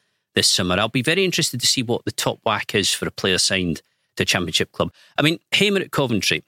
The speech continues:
who they did, they did try to go after, they did have a go at, couldn't meet Coventry's asking price. Sheffield United could, Premier League money.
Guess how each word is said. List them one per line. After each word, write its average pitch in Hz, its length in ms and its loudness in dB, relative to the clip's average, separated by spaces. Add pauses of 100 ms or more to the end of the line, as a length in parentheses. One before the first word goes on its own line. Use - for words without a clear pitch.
(140)
who 120 100 4
they 117 100 0
did, - 380 -2 (420)
they 120 120 2
did 151 260 -2
try 113 220 2
to - 120 -12
go 87 160 0
after, 82 280 -4
they 92 120 0
did 98 320 -2 (100)
have 92 160 -2
a 87 60 -6
go 85 240 2
at, 82 140 -2 (480)
couldn't 151 280 2
meet 107 200 -2
Coventry's 92 460 0
asking 87 340 -2
price. 85 400 0
Sheffield 135 360 0
United 85 340 0
could, - 320 -2 (200)
Premier 95 240 0
League 80 220 -6
money. 80 240 -2